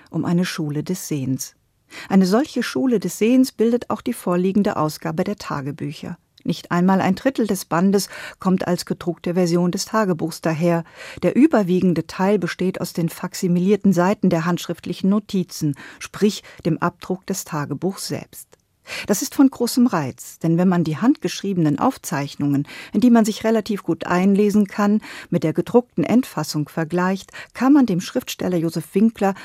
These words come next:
quasi beim Verfertigen seiner Literatur über die Schulter blicken. Man ahnt, mit welcher Geschwindigkeit er geschrieben haben muss. Die Hand fliegt. Je länger ein Tageseintrag dauert,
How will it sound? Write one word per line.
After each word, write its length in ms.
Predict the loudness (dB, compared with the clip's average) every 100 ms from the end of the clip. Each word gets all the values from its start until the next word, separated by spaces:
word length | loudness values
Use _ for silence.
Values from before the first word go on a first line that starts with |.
| -18
quasi 260 | -6 0 2
beim 240 | 2 2
Verfertigen 680 | 0 -2 -6 -4 -4 0 0
seiner 260 | 2 2 0
Literatur 560 | -2 -4 -8 -4 -4
über 140 | -2 -4
die 100 | -4
Schulter 400 | -6 -6 -6 -10
blicken. 400 | -10 -10 -10 -12 _ _ _ -20 0
Man 180 | 4 4
ahnt, 340 | 4 4 4 0 -8
mit 200 | -8 0
welcher 280 | 2 2 -2
Geschwindigkeit 840 | -6 -4 2 2 2 -4 -8 -6
er 100 | -6
geschrieben 580 | -4 -6 -4 -2 0 -2
haben 320 | -2 -2 0
muss. 300 | 0 -2 -6 _ -10
Die 100 | -2
Hand 260 | 0 0
fliegt. 480 | -2 -2 -2 -2 -10 -20
Je 160 | -2 2
länger 320 | 4 4 4
ein 160 | 2 -2
Tageseintrag 880 | -2 -2 -2 -4 -2 -2 -2 -4 2
dauert, 400 | 4 6 4